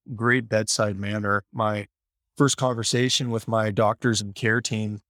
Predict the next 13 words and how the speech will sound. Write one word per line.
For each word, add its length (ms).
we 140
got 220
together 420
and 120
they 80
said, 220
"Robert, 320
yes, 280
what 120
happened 300
to 40
you? 200
And 240